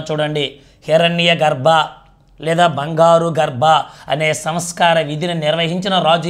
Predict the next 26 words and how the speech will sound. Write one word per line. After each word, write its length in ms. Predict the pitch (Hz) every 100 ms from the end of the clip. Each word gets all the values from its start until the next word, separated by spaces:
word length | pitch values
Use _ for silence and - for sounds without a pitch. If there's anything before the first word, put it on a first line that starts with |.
| 170
ఎవరు 160 | 165 165
అన్నాడు. 320 | 160 156 160 147 - - 139
ఇది 100 | 147 151
రెండు 200 | 165 175
వేల 160 | 175 170 160
పంతొమ్మిది 400 | 160 156 160 165 160
జనవరి 300 | 151 165 160 156
పంతొమ్మిదవ 500 | 151 165 175 170 165 160
తేదీ 200 | 160 151 156
మధ్యాహ్నం 400 | 143 120 175 185 185
సెషన్లో 340 | 170 - 160 151
ఇచ్చాడంట. 420 | 147 147 143 135 135 - - 170
ఇది 100 | 151 156
పేజీ 240 | 151 165 170
నెంబర్ 220 | 165 151 147
నూట 140 | 151 147 139
ఒకటిలో 320 | 147 165 160 147
ఉంది. 160 | 143 123 113
అబ్బా 220 | 127 160 -
చూడండి 360 | 135 147 160 165
వై, 100 | 190 220 - _ _ _ _ -
పేజీ 280 | 131 160 180
నెంబర్తో 340 | 175 175 170 175
కలిపి 200 | 175 175 170
ఇచ్చాం 240 | 175 170 151
సార్. 220 | 165 131